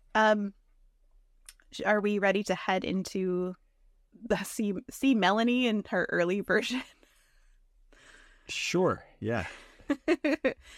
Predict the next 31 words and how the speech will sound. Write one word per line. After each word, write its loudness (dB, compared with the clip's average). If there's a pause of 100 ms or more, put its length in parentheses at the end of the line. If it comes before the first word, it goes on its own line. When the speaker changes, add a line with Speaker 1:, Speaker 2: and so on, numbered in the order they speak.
(420)
Speaker 1:
So 2
this 2
is -2
when 4
we 4
actually 2
see -4
her 0
as 2
a 0
physical -4
being -4
in 6
only 4
the 2
twenty 0
eighteen -2
or 2
the, 2
sorry, 2
the 0
nineteen 0
ninety-two -2
version. -2 (440)
And -6
she -2
looks -2
like 0
a -2 (160)
giant 0
doll. -2